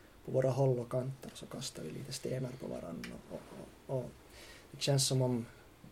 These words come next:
det som vi vill liksom försöka prata om här och försöka eftersträva, det här goda mötet, det goda samtalet, så känns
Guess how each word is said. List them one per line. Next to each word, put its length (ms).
det 120
som 160
vi 60
vill 80
liksom 320
försöka 300
prata 360
om 140
här 200
och 60
försöka 340
eftersträva, 560
det 120
här 120
goda 360
mötet, 480
det 60
goda 300
samtalet, 680
så 100
känns 420